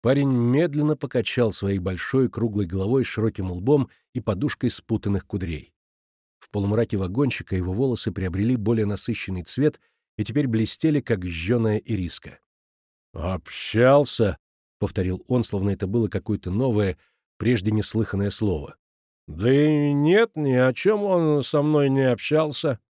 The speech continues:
Потому что, знаете ли, он слыл весьма, м, скажем так, весьма общительным и дружелюбным человеком". Последовала пауза.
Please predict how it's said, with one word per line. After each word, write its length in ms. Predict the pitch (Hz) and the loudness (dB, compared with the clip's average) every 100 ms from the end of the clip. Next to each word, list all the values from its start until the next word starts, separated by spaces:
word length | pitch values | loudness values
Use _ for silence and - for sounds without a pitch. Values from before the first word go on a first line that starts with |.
| _ _ _ _ | _ _ _ _
Потому 240 | - 190 208 | -2 2 2
что, 160 | 185 | 4
знаете 340 | 170 220 190 165 | 4 4 4 4
ли, 80 | 170 | 4
он 260 | 175 170 | 4 4
слыл 420 | 143 165 170 160 | 2 2 4 4
весьма, 720 | 135 135 - 151 151 143 135 127 | 4 0 0 4 6 8 6 6
м, 400 | 120 117 110 117 | 4 2 0 -4
скажем 340 | - 127 107 | -2 0 0
так, 240 | 95 101 98 | 2 0 0
весьма 640 | 98 - 110 120 113 104 _ _ - | -2 0 4 4 4 2 _ _ -2
общительным 800 | 123 - - 175 - 123 120 117 | -2 0 0 0 2 2 2 0
и 220 | - 123 | 0 -2
дружелюбным 680 | 101 120 113 127 127 101 95 | 2 0 2 2 2 0 -2
человеком". 640 | - 110 113 87 - - _ _ _ _ _ _ _ _ _ - | -2 0 2 0 -8 -20 _ _ _ _ _ _ _ _ _ -10
Последовала 540 | 92 - 180 185 185 | -8 0 0 2 2
пауза. 600 | 185 - 101 82 80 76 | 2 0 0 -2 -8 -14